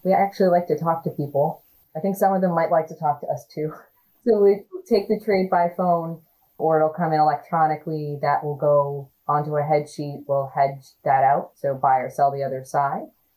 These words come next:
And then, you know, we have team members in the room who part of their function is to confirm those trades, make sure that, you know, we've got product right,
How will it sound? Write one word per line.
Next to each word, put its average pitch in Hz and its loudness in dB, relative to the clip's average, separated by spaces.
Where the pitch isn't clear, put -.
And 143 -2
then, 143 -2
you 160 -2
know, 151 2
we 147 0
have 143 -2
team 151 -4
members 143 0
in 147 -4
the 139 -2
room 139 -6
who 135 -6
part 156 0
of 151 -2
their 147 0
function 147 -4
is 139 -6
to 156 -6
confirm 151 -4
those 147 -4
trades, 147 -2
make 143 -8
sure 147 -4
that, 135 -6
you 147 -10
know, 139 -8
we've 143 -10
got 135 -2
product 143 0
right, 131 -2